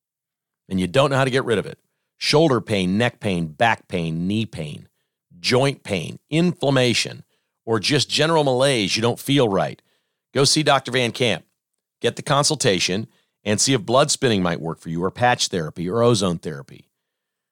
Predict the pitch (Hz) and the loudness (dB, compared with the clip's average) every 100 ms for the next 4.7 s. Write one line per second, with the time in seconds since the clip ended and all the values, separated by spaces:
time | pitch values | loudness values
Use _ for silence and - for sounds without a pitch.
0 | _ 95 90 104 113 101 92 98 117 131 | _ -6 -2 0 0 0 -2 -2 2 2
1 | 147 - 127 - 131 120 82 76 - _ | 2 0 0 2 0 0 0 -6 -10 _
2 | - - 104 101 _ _ _ _ _ _ | -8 -2 0 0 _ _ _ _ _ _
3 | _ _ _ _ _ _ - 127 143 131 | _ _ _ _ _ _ -2 2 4 4
4 | 139 139 156 110 - - | 4 6 4 2 -2 -6